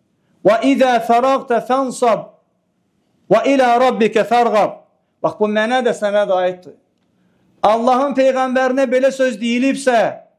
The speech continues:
xüsusən də keçmiş, gələcək günahları bağışlandığı halda, gör bizə necə aiddir. Allah Taala deyir ki, Peyğəmbərinə: "Və izə fərağtə", işlərini bitirəndə,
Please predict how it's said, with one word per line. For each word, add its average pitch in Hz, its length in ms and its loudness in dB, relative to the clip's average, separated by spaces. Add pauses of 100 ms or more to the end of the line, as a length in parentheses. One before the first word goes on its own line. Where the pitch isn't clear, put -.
(340)
xüsusən 220 540 -2
də 185 160 0
keçmiş, 226 720 -2 (600)
gələcək 220 540 2
günahları 233 540 0
bağışlandığı 233 680 0
halda, 214 420 2 (1200)
gör 240 220 2
bizə 202 220 -6
necə 226 240 0
aiddir. 170 380 -4 (520)
Allah 233 300 0
Taala 247 260 0
deyir 262 140 -6
ki, 254 80 -4
Peyğəmbərinə: 214 720 -2 (1500)
"Və 190 100 4 (100)
izə 262 180 2 (140)
fərağtə", 262 640 2 (560)
işlərini 214 600 -2
bitirəndə, 214 640 -2